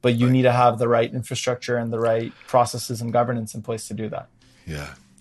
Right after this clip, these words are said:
Speaker 2: absolutely. You know, it's interesting, you know, one of the great growth professions over the past, well, it's been, it's been fifty years, but it gets faster and faster and more and more, is software programming.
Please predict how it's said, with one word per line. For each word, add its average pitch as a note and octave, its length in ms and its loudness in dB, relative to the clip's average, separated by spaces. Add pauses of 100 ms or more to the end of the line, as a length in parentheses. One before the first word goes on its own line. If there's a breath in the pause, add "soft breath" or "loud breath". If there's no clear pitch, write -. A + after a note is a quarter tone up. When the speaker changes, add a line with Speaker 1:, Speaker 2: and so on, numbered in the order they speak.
(120)
Speaker 2:
absolutely. D2 680 -12 (720 loud breath)
You D3 120 4
know, D3 180 6
it's C3+ 140 2
interesting, C3 460 0
you A2+ 140 -2
know, G#2 340 4 (920 loud breath)
one C3+ 240 4
of B2 80 4
the A#2+ 80 4
great A2+ 420 2
growth A2+ 580 2 (160)
professions - 840 -2
over F2 140 -6
the E2+ 100 -6
past, F2 680 -4
well, G2+ 320 -8
it's - 100 -16
been, F#2 320 -2
it's B2 220 -2
been C3 180 0
fifty G3+ 340 4
years, G#2+ 220 4
but G2+ 140 0
it F#2 80 0
gets G#2+ 180 0
faster A#2 380 2
and F2+ 100 0
faster G#2 360 -2
and F2 80 0
more G2 220 2
and F#2+ 80 2
more, A#2+ 280 2 (500 loud breath)
is B2 120 0
software F3 400 2
programming. D#2+ 600 -2